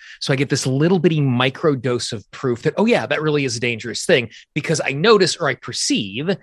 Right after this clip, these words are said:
the things that were dangerous about that thing. And so over time, fears grow and grow and grow. And so for me, social anxiety was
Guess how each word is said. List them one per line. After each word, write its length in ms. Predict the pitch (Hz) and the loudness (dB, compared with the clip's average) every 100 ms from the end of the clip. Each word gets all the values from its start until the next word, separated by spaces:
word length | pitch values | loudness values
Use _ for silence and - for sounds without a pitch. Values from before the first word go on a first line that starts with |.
| - - | -12 -4
the 80 | 131 | -4
things 380 | - 147 135 117 | 0 -2 0 -2
that 100 | 131 | -2
were 100 | 120 | 0
dangerous 480 | 120 110 117 104 - | -2 -2 -4 -4 -6
about 240 | 92 - | -8 -10
that 160 | 90 - | -14 -14
thing. 200 | - - _ _ - | -16 -16 _ _ -6
And 100 | 196 | 0
so 120 | 190 | 2
over 100 | 175 | 2
time, 500 | 156 - 214 165 131 131 - - | 0 0 2 2 0 -2 -10 -6
fears 320 | 139 139 - | 0 2 2
grow 300 | 123 113 117 | 0 2 2
and 120 | 107 | -2
grow 220 | 104 95 | -6 -6
and 100 | 104 | -6
grow. 400 | 165 202 120 101 _ - _ | 0 2 2 0 _ -20 _
And 200 | 196 202 | -2 0
so 180 | 190 190 | 0 0
for 140 | - 269 | -2 -4
me, 340 | 208 143 220 - | -4 -6 -10 -8
social 380 | - 151 - 151 | 0 0 0 -4
anxiety 400 | 143 123 120 120 | -2 -2 -2 -2
was 200 | 120 | -6